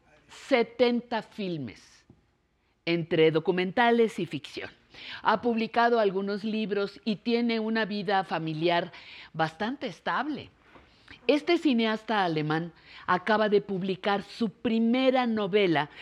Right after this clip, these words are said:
cuando está por cumplir ochenta años. Otro de ochenta. Les presento a uno de mis cineastas favoritos, el señor Werner Herzog. Algunos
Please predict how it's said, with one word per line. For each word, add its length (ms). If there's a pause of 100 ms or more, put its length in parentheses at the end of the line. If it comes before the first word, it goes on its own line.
(160)
cuando 320
está 360
por 200
cumplir 600 (320)
ochenta 840 (180)
años. 580 (320)
Otro 460
de 100
ochenta. 580 (760)
Les 180
presento 720 (680)
a 120
uno 160
de 80
mis 160
cineastas 480
favoritos, 600 (600)
el 160
señor 560 (440)
Werner 600 (300)
Herzog. 500 (1040)
Algunos 880